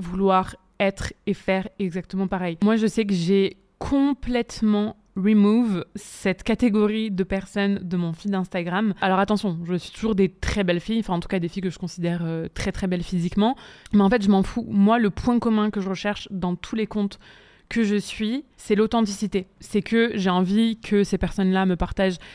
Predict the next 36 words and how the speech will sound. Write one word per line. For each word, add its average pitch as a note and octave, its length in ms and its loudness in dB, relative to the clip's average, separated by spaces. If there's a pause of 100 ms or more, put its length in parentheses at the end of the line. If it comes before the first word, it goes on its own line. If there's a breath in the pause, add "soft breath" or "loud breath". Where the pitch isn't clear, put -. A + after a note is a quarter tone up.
(160 loud breath)
les G3 160 2
bons G#3 360 2
comme G3 200 -2
les F#3 80 0
mauvais F3+ 240 0
jours. G3 280 0 (140 loud breath)
Je G#3 180 4
fuis B3+ 380 2
les G#3 160 2
contenus G3 580 2
lisses, G3 380 -2
les F3+ 180 -6
contenus F#3 300 -4
que F#3+ 100 -10
je E3 80 -14
trouve F#3 300 -6
vraiment F3 540 0
sans, G#3+ 380 4
sans G#3+ 200 2
goût G3+ 180 4
ni G#3 140 8
odeur, F#3+ 320 2
comme F#3 200 0
je F3 80 -4
dis. G3+ 360 -4
Je F#3 120 0
suis - 260 -4
vraiment G#3 440 2
des A3 120 2
meufs G3 260 0
qui - 80 -8
ont F#3+ 60 0
des F3+ 100 -2
choses A3+ 220 -2
à G#3 100 0
dire F3+ 300 -10